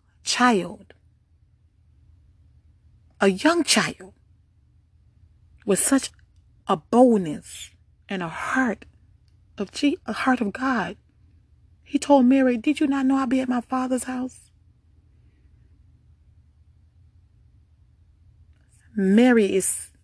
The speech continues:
a great example of how Christians should be inspired to be in all circumstances. This woman was about the most humble and submissive servant of God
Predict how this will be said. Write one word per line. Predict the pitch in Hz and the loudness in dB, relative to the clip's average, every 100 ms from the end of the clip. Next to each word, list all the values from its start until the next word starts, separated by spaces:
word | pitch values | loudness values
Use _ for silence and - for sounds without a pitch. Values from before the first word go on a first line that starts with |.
| _ _ 185 | _ _ -12
a | |
great | 170 - 185 226 | -10 -4 -2 0
example | 202 185 202 202 - 175 | -2 -2 -2 -2 -2 -4
of | |
how | 180 180 | -4 -6
Christians | - - 233 226 226 190 - | -6 -4 0 0 -2 -4 -4
should | 208 180 - | -2 0 -2
be | 160 - | -6 -6
inspired | 165 147 - - 208 233 185 151 - _ - | -8 -10 -12 -8 -4 0 0 -4 -10 _ -10
to | - | -6
be | 165 220 233 196 | -2 0 2 0
in | 185 165 - | -6 -10 -6
all | 240 254 | 0 0
circumstances. | - 226 208 185 - 170 - - - - - - _ _ _ _ _ _ _ _ _ - - - - _ _ _ _ _ _ - | 0 -4 -6 -8 -6 -6 -8 -12 -18 -16 -16 -18 _ _ _ _ _ _ _ _ _ -20 -20 -20 -20 _ _ _ _ _ _ 2
This | 294 302 | 2 4
woman | 240 254 233 202 185 - _ _ _ - | 4 4 6 2 -2 -10 _ _ _ -6
was | 208 | -2
about | 196 170 196 202 | 0 0 -2 -2
the | 190 | -2
most | 175 170 - | 0 -2 -4
humble | - - 294 277 196 160 | -6 2 6 6 4 0
and | 196 | -6
submissive | 170 - 180 190 254 - 185 | -10 -8 -4 0 0 0 -6
servant | - - 240 233 - | -6 -4 -2 -2 -6
of | 190 175 - | -8 -10 -10
God | 220 - - | -8 -4 -4